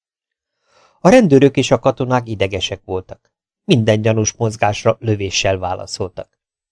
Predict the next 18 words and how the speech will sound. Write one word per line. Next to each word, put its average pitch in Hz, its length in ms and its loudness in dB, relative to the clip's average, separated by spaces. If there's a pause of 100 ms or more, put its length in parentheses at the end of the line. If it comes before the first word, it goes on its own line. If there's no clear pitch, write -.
(160)
És - 180 -14
mindezek 117 480 0
fölött 127 300 -2
hallani 101 420 -6
lehetett 104 480 -4
a 107 40 -2
szinte 110 340 -6
folyamatos 101 600 -8
ágyúdörgést, 104 880 -8 (380)
amit 165 260 0
a 165 80 6
hegyek 160 280 4
felől 120 340 2
leáramló 110 640 2
hűvösebb 110 560 0
levegő 113 500 0
ijesztően 98 600 -4
közelivé 92 580 -10